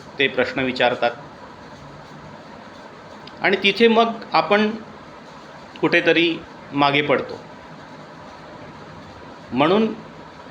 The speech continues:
इंग्रजीचं महत्त्व इतकं जास्त आहे की आपण त्या इंग्रजीमध्ये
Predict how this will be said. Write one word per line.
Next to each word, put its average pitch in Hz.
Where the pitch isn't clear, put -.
इंग्रजीचं 180
महत्त्व 202
इतकं 190
जास्त 151
आहे 117
की 208
आपण 170
त्या 175
इंग्रजीमध्ये 147